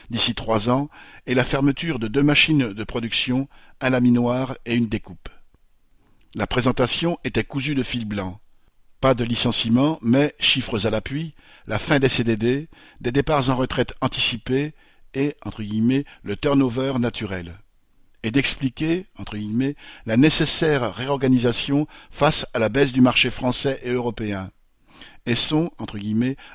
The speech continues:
attitude responsable qui ne peut laisser une usine en surcapacité.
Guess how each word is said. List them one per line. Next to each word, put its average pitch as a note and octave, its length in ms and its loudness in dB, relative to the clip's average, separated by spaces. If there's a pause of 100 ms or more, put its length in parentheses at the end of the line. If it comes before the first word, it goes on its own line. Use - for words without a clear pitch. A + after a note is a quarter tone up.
(100)
attitude B2+ 400 0
responsable C#3 720 0 (240)
qui B2 140 2
ne B2+ 80 6
peut D3+ 160 -2
laisser C#3 400 2
une C#3 160 4
usine C#3+ 440 4 (200)
en A2 80 -4
surcapacité. - 800 -2